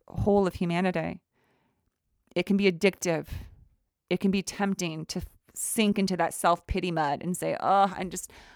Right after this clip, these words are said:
I'm no good and I'm terrible." And sometimes there's a day for self-pities, parties. Self-pity moments, there's gonna be breakdowns, but we pull ourselves up again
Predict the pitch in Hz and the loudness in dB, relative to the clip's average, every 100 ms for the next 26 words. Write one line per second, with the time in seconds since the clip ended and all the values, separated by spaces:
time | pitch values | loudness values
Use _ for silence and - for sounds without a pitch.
0 | - 180 196 202 202 190 180 180 175 170 | -6 -2 4 4 6 8 8 8 6 0
1 | 170 185 175 170 165 165 - 202 269 269 | -4 0 2 4 6 6 4 2 2 4
2 | 277 220 208 202 170 175 190 - 175 - | 4 4 2 4 2 2 0 0 0 0
3 | 165 165 165 - _ _ - 160 156 160 | -4 -4 -8 -12 _ _ -6 -4 -2 -6
4 | 165 - _ _ _ _ _ _ - - | -8 -16 _ _ _ _ _ _ -12 0
5 | 180 - 214 190 170 170 165 180 165 180 | 0 0 -4 -2 -2 -4 -6 -6 -4 -4
6 | - 185 156 156 - - - - 160 180 | -2 -4 -4 -10 -18 -20 -12 -6 -4 0
7 | - 233 214 - 170 190 190 - - 220 | 2 4 4 4 2 4 2 0 0 2
8 | 208 208 214 180 143 | 4 6 6 6 2